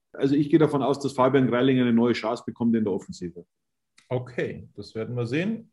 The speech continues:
Speaker 2: wie dann Michael Kölner sich das Ganze ausgedacht hat. Was sechzig München vielleicht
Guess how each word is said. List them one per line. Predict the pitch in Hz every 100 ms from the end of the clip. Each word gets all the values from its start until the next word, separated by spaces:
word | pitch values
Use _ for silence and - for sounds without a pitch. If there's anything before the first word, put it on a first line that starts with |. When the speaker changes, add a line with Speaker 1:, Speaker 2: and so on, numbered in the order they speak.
| _
Speaker 2:
wie | 127 127 127 123
dann | 117 113 117
Michael | 120 117 113
Kölner | 110 120 123 117
sich | 113
das | - 110
Ganze | 113 110 -
ausgedacht | 147 - 143 139
hat. | 147 135
Was | 139 165 -
sechzig | 175 175 175
München | 143 185 190 165
vielleicht | 160 147 180 190